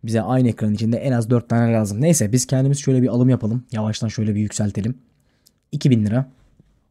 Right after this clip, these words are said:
İki bin dört yüz seksen altı lira kasamızda kaldı. İki bin liralık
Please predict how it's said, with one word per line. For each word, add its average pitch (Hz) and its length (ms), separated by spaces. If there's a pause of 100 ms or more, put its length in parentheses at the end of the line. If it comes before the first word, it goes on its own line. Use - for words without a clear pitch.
(640)
İki 143 200
bin 127 140
dört 127 180
yüz - 100
seksen 127 220
altı 117 220
lira 117 120
kasamızda 117 400
kaldı. 104 320
İki 127 180
bin 113 120
liralık 113 360